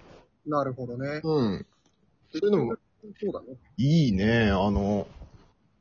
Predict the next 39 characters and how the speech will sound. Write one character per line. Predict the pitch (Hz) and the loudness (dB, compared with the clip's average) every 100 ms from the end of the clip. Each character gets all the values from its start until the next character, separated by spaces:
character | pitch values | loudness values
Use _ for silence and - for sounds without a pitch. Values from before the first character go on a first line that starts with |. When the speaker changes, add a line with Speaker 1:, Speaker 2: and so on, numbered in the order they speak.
| _ 143 | _ -6
Speaker 2:
な | 156 | 0
ん | |
か、 | 104 - _ _ _ - | 0 -2 _ _ _ -2
本 | 208 | 0
当 | 196 | 6
に | 202 | 4
さ、 | 190 165 | 4 0
す | - | -2
っ | 147 - | -6 4
ご | 233 | 4
い | |
静 | - 208 | 6 6
か | - 139 | 6 8
な | |
部 | 120 | 8
屋 | 123 113 | 6 8
で、 | 98 82 - - _ _ _ _ - - - - - | 6 4 -4 -8 _ _ _ _ 0 0 -2 -16 -18
聞 | - 175 | -6 -4
い | 160 | 2
て | 165 | 4
る | 156 | 6
ぐ | 151 | 8
ら | 131 | 6
い | |
に | 95 | 6
な | 101 | 0
る | 82 | 0
ね。 | 101 - _ _ _ _ _ _ | -4 -6 _ _ _ _ _ _
Speaker 1:
そ | 165 151 | -4 -4
う | |
そ | 135 143 | -4 -8
う、 | 127 _ 147 | -8 _ -8
す | 139 | -2
ご | 302 | -2
い | 196 | -2
よ | 127 | -4
ね。 | - 135 135 - _ | -8 -16 -18 -20 _
Speaker 2:
う | 175 131 117 | -2 0 0
ん。 | 95 | -2